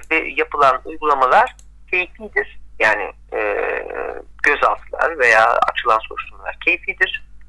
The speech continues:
Bu bir haktır. Yani işimi geri istiyorum demek bir haktır şeklinde Anayasa Mahkemesi'nin vermiş olduğu bir karar var. Ama bunu söylediğinizde Anayasa Mahkemesi öyle bir karar vermiş olabilir diyor savcı mesela.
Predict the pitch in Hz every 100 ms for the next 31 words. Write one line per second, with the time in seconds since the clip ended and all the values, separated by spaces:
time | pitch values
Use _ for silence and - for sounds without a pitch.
0 | - 247 214 - - - - - - -
1 | - - - 101 92 - - 165 185 185
2 | - - 123 117 160 202 226 277 - -
3 | 370 - - - - - 370 131 214 262
4 | - - - - 170 339 - - 135 139
5 | 151 139 - 254 247 226 226 - 240 254
6 | 277 294 269 - - - 285 311 - -
7 | - 226 269 - 269 269 269 226 165 294
8 | 247 269 254 247 226 226 214 262 240 233
9 | - 165 214 226 214 233 - 220 220 -
10 | 226 208 120 - 113 - 113 117 - 113